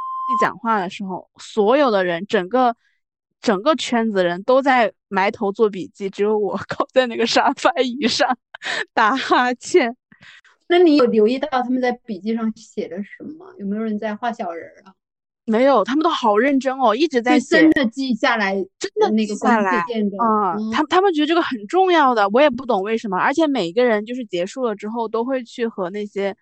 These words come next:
Speaker 1: 呃，区，区政府的，呃，领导去交流，只有我想赶紧走，但是被喊住了。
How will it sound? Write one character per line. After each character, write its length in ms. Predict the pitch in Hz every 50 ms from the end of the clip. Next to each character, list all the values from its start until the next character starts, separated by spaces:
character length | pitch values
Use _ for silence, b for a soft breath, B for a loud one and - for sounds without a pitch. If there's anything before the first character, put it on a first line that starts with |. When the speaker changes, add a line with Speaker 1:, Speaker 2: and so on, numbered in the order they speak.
| _ _ _ _ _ _ -
Speaker 1:
呃， 340 | - 180 170 160 143 98 - _
区， 480 | - - - - 240 240 240 240 233 - _
区 180 | - - 247
政 180 | 226 262 247 233
府 160 | - - 160
的， 140 | 123 117 - -
呃， 180 | 190 180 170 170
领 260 | 170 170 156 160 190
导 240 | - 196 147 120 131
去 200 | - - - 208 190
交 360 | - - 196 185 185 196 202
流， 260 | 190 175 151 92 - _ _ _ b b b b b b
只 100 | - 262
有 160 | 277 277 285
我 160 | 285 254 202
想 220 | - - 214 180 175
赶 260 | - 180 117 170 214
紧 180 | 220 226 220 214
走， 140 | 202 170
但 80 | 175 196
是 80 | 220 220
被 100 | 240 233
喊 360 | - - - 180 160 - -
住 180 | - 196 196
了。 140 | 185 160 -